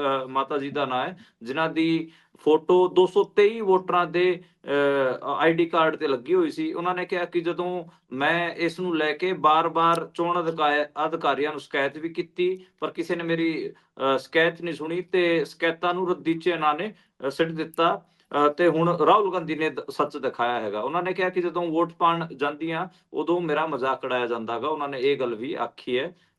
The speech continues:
ਤੇ, ਅ, ਉਹਨਾਂ ਨੇ ਕਿਹਾ ਕਿ ਚੋਣ ਅਧਿਕਾਰੀ ਇਸ ਬਾ-, ਬਾਰੇ ਕੋਈ, ਅ, ਧਿਆਨ ਨਹੀਂ ਦਿੰਦੇ। ਅੱਜ ਇੱਕ ਹਰਿਆਣੇ 'ਚ ਏਦਾਂ ਦਾ ਘਰ ਵੀ ਨਿਕਲ ਕੇ ਸਾਹਮਣੇ ਆਇਆ, ਜਿਹਦੇ 'ਚ ਪੰਜ ਸੌ ਇੱਕ ਵੋਟ, ਵੋਟਾਂ ਬਣੀਆਂ ਹੋਈਆਂ ਸੀਗੀਆਂ ਤੇ ਉਹ ਪਰਿਵਾਰ ਨੇ ਕਿਹਾ ਕਿ ਸਾਡੇ ਕੋ-,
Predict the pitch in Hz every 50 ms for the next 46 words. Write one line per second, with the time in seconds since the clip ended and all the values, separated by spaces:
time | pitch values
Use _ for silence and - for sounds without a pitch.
0 | _ _ - 139 135 127 127 123 120 117 110 - - - 131 135 127 120 139 147
1 | 147 147 147 139 156 147 147 - 185 170 - 175 165 156 160 160 156 147 143 139
2 | - 127 120 127 143 160 170 160 151 147 147 - 139 135 131 127 - 127 123 123
3 | 120 120 135 156 - - 170 170 175 180 175 160 156 165 - _ - - 135 127
4 | 120 - - _ _ _ _ _ - 151 139 123 120 117 120 117 107 107 107 107
5 | 107 110 110 - 123 147 143 156 175 170 170 175 170 - - 190 185 - 160 160
6 | 156 160 - 165 165 160 156 147 123 147 135 151 170 170 170 175 170 165 160 135
7 | 120 120 135 135 143 - - 156 143 - 156 147 - 151 147 151 160 156 151 147
8 | 143 147 143 135 135 131 147 147 147 156 165 165 - 170 180 180 165 165 - -
9 | 190 190 185 - - - 185 185 - - 185 165 165 165 170 165 165 165 165 160
10 | - _ _ _ - 139 151 147 - 175 165 160 139 143 143 143 151 151 135 120
11 | 113 113 110 - - 120 98 92 104 107 104 - _ - - - - 160 175 175
12 | 175 185 180 185 185 180 180 175 175 185 175 170 190 185 185 185 170 165 - 135
13 | 123 127 165 165 165 -